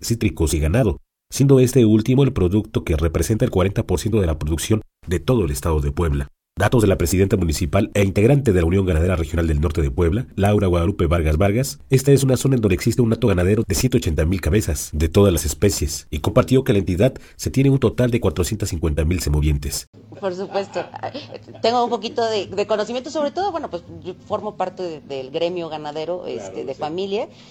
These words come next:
Speaker 2: y bueno, en el estado de Puebla, cuatrocientas cincuenta y cinco mil cabezas aproximadamente es lo que vale el, el hato ganadero o el
Speaker 1: Todo el estado.
Speaker 2: inventario ganadero de todo el estado. De este solamente el cuarenta por ciento se encuentra,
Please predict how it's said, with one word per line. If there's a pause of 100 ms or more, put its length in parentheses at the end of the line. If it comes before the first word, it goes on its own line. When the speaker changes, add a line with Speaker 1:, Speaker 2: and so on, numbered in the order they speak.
(120)
Speaker 2:
y
bueno, (140)
en
el
estado
de
Puebla,
cuatrocientas
cincuenta
y
cinco
mil
cabezas
aproximadamente (300)
es
lo
que
vale
el,
el
hato
ganadero
o
el
Speaker 1:
Todo
el
estado.
Speaker 2:
inventario (140)
ganadero
de
todo
el
estado. (300)
De
este
solamente
el
cuarenta
por
ciento
se
encuentra,